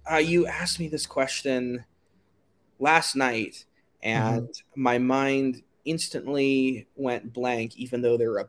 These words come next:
Speaker 1: billion things in there.
Speaker 2: That sometimes happens with tech,
Speaker 1: <laughs>
Speaker 2: 'cause, like, you work with it every day and you don't need that guide. But then <laughs> when it's time to tell
Speaker 1: It's
Speaker 2: somebody else, you're like, "What do I tell them that I don't need to read anymore? 'Cause I already know this chunk of beginning material," you know?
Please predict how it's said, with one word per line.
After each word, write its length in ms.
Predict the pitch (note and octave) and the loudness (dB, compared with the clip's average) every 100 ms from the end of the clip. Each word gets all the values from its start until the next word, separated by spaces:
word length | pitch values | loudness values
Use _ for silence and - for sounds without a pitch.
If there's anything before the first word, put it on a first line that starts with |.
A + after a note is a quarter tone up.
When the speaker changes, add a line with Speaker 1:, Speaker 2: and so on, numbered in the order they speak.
| - | 2
Speaker 1:
billion 380 | C3+ C#3 C3+ B2+ | 4 4 2 0
things 320 | B2 A#2+ A#2 | -2 -4 -6
in 140 | A2 | -4
there. 160 | A2 G#2+ | 0 6
Speaker 2:
That 140 | F3+ | 6
sometimes 380 | - G#3 E3+ D3+ | 6 6 6 8
happens 420 | D3 C#3+ C#3 A#2+ | 8 8 6 2
with 140 | B2 B2+ | 4 6
tech, 220 | B2+ A#2 | 6 6
Speaker 1:
<laughs> 60 | C4 | 6
Speaker 2:
'cause, 200 | C3+ B2+ | 6 8
like, 140 | C#3+ | 10
you 80 | D#3 | 12
work 180 | D#3 E3 | 12 12
with 120 | E3+ | 12
it 60 | D3+ | 12
every 200 | D3+ D3 | 12 10
day 260 | D3 D3 | 10 10
and 80 | C3+ | 10
you 120 | D3+ | 8
don't 200 | G#3+ F3+ | 6 4
need 180 | D3+ C3+ | 2 2
that 220 | A#2+ A#2 | 2 0
guide. 440 | - A2 A2 A#2 A#2+ | 2 2 2 0 -2
But 140 | B2+ | 2
then 220 | F3+ G3 D#4 E4 - | 8 8 8 0 -2
<laughs> 180 | - | 0
when 160 | - A#3 | 8 8
it's 160 | F#3 - | 8 6
time 240 | G#3 G#3+ | 10 10
to 60 | E3 | 10
tell 160 | G3 E3+ | 8 6
Speaker 1:
It's 80 | |
Speaker 2:
somebody 220 | F#3+ F3+ F#3 | 6 10 10
else, 140 | G3 | 10
you're 80 | E3+ | 6
like, 160 | C#3+ D3 | 2 4
"What 260 | E3 F3+ | 4 4
do 180 | G#3 G3+ | 4 6
I 120 | F#3 | 6
tell 300 | F3+ - F#3+ F3 | 6 0 0 2
them 200 | F3 E3 | 2 2
that 220 | D#3+ - _ _ - | 0 0 _ _ -2
I 200 | D#3+ F3+ | 0 2
don't 260 | F3 E3+ | 2 0
need 180 | D#3 D3+ | -2 -4
to 80 | C#3 | -2
read 280 | C#3 D3 C#3+ | -2 -2 -2
anymore? 640 | B2 B2 - - - - _ _ _ - | -4 -4 -6 -6 -6 -8 _ _ _ -2
'Cause 140 | C#3 | 6
I 40 | |
already 200 | D#3+ E3+ D#3 | 8 8 6
know 120 | E3 | 6
this 200 | A#2+ - _ _ _ _ _ - | 4 -2 _ _ _ _ _ 6
chunk 260 | G3 F#3 | 10 10
of 60 | E3 | 8
beginning 380 | D#3 F3 E3+ C3+ | 6 6 8 4
material," 540 | - C#3 - - C#3+ | 0 -2 0 -2 2
you 100 | C#3 | 6
know? 280 | B2+ A2+ | 6 6